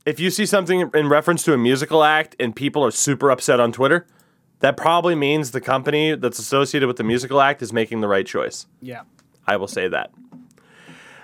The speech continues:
Speaker 1: Uh, in terms of, uh, by the way, a couple seconds ago, I had accidentally started a, a little bit of audio 'cause I didn't realize it was audio, not an article. So that'll bring us to our next little talking point here. And, boys, I'm gonna go out of order on the sheet and down to the Coyotes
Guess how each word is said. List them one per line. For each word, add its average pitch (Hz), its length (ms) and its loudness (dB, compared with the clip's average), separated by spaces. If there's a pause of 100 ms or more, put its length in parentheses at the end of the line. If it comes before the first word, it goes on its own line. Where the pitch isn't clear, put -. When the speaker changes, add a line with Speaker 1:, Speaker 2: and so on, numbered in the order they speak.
(120)
Speaker 1:
Uh, 139 380 2
in 170 200 2
terms 269 440 2
of, 185 480 4
uh, 135 280 4
by 160 260 0
the 156 80 0
way, 139 160 2
a 120 180 0
couple 196 300 -2
seconds 147 420 -2
ago, 110 220 2
I 104 80 4
had 107 80 2
accidentally 120 520 -2
started 113 460 0
a, 90 240 2
a 104 40 0
little 113 260 2
bit 107 120 4
of 98 80 2
audio 107 380 4
'cause 117 180 -4
I 95 80 2
didn't 98 200 0
realize 92 280 2
it 98 60 -4
was 92 140 -6
audio, 92 280 2
not 87 200 0
an 85 80 -4
article. 98 360 0
So - 140 -4
that'll 127 140 4
bring 135 180 2
us 117 140 0
to 117 100 2
our 104 60 4
next 101 240 -2
little 92 120 0
talking 95 380 -2
point 82 220 -10
here. 85 80 -6
And, 82 240 -10
boys, 98 240 0
I'm 98 80 -4
gonna 98 100 -4
go 95 140 2
out 92 120 2
of 90 80 -4
order 95 200 -2
on 87 80 -6
the 85 60 -12
sheet - 200 -8
and 92 100 -10
down 95 140 0
to 104 60 -4
the - 80 -10
Coyotes 95 480 -2